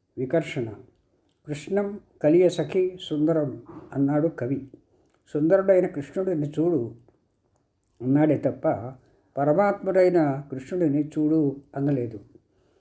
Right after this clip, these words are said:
శృంగారం అంటే భోగ చైతన్యం, అల్లరి, నవ్వడం, కన్ను కొట్టడం, గిల్లడం, లెంపకాయలు, కావితన్నులు తినడం వగైరా సరదాలు. భోజనం కూడా కొందరికి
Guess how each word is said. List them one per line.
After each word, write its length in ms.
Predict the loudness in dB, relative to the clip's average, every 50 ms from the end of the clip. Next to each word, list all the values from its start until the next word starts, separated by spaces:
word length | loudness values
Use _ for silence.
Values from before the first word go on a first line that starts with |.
| _ _ _ _ _ _ _ _ -2
శృంగారం 560 | 2 4 4 6 6 6 4 4 2 0 -2 -6 -6 -4
అంటే 240 | -4 0 2 0 0
భోగ 300 | 2 2 0 2 2 2 2 2
చైతన్యం, 560 | 0 0 2 0 0 2 2 2 0 -2 -6 -14 -20 _ _ _ _ _ _ _ _ _ _ _ _ _ _ _ _ _ _ _ _ _ _ _ _ _ _ _ -20 -20 -20 -20 -20 _ 0
అల్లరి, 500 | 2 4 6 6 6 4 2 0 -2 -10 -18 _ _ _ _ -8
నవ్వడం, 440 | -6 -2 0 0 0 0 0 -2 -6 -10 _ _ _ -6
కన్ను 180 | -2 0 2 2
కొట్టడం, 540 | 2 0 0 -2 -2 -2 -2 -2 -2 -6 -12 _ _ _ _ _ _ _ _ _ _ _ _ _ _ _ _ _ 0 2
గిల్లడం, 400 | 4 4 4 4 2 2 0 -2 -8 -18 _ _ -8
లెంపకాయలు, 800 | -6 -4 -4 -4 0 2 2 4 4 4 2 2 0 0 -4 -6 -14 _ _ _ _ _ _ _ _ _ _ _ _ _ -4
కావితన్నులు 640 | 0 0 0 2 2 2 4 4 6 4 4 2
తినడం 520 | 2 0 -2 -2 0 0 2 2 0 0 -4 -6 -6
వగైరా 320 | -4 -2 0 0 0 0 0
సరదాలు. 500 | -2 -4 -4 -4 -4 -6 -8 -8 -10 -14 -16 -20 _ _ _ _ _ _ _ _ _ _ _ _ _ _ 2 4
భోజనం 360 | 6 6 6 4 2 0 0
కూడా 560 | 0 2 4 4 4 4 2 0 -2 -4 -6 -10 -8 -2
కొందరికి 680 | 0 0 0 0 -2 -4 -6 -6 -6 -6 -6 -8 -10